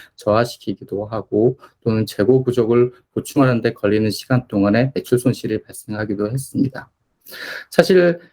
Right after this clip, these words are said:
재고에 대한 발주라든지 하는 건 에스에이피 시스템에서 굉장히 잘 진행을 하고 있었습니다. 근데 문제는 무엇이었냐면은 분석하는 데 너무 오래 걸렸던 것이죠. 그래서 홈데포 같은 경우에는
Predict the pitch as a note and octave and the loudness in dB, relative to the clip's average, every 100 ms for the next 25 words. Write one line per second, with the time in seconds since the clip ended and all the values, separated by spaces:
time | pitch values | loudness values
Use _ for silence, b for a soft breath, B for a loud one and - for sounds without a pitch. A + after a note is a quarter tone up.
0 | B - A#2 A#2 F3+ F#3 D3 C#3 C3+ F#2+ | B -4 0 4 4 4 4 2 0 -2
1 | - B2+ A#2 A#2+ G#2+ A2 A2+ A2 G2+ G2+ | 0 0 0 -2 -2 -4 -2 0 0 0
2 | - B2+ B2 B2 A#2+ - G#2+ G2+ F#2+ G2+ | 2 0 2 0 -2 -4 -6 -6 -2 0
3 | F#2+ G2+ G2+ - - G2+ A#2+ B2 - G#2 | 2 2 0 0 0 2 2 0 -4 -4
4 | G2+ G#2+ C3+ F#2+ G#2 - - C#3 - - | -2 -2 -4 -6 -8 -10 -8 -8 -8 -10
5 | _ b b - A#2+ G#2+ G#2 G2+ C#3 D3+ | _ b b 0 2 2 0 2 2 2
6 | F#2+ G2 G2+ G#2 G2 F#2 F#2 G#2 G2+ - | 2 0 0 -2 -4 -2 -2 -2 -4 0
7 | C3 - G#2+ F#2+ G#2 F#2 G2+ G#2 G2+ C3+ | 0 0 -4 -4 -6 -2 -2 0 2 2
8 | G2 F2+ F#2+ F#2 - - B2 B2+ _ b | -2 -6 -8 -10 -12 -4 -4 -4 _ b
9 | b b b b _ _ A#2+ C#3 B2 B | b b b b _ _ 2 4 2 B
10 | B B B _ _ _ _ - E3+ D3+ | B B B _ _ _ _ 0 2 2
11 | B2 C#3 B2+ - A#2 A2 G#2 G2 F#2+ A#2 | 2 2 2 2 0 2 2 2 2 2
12 | D#3 G3+ | 2 0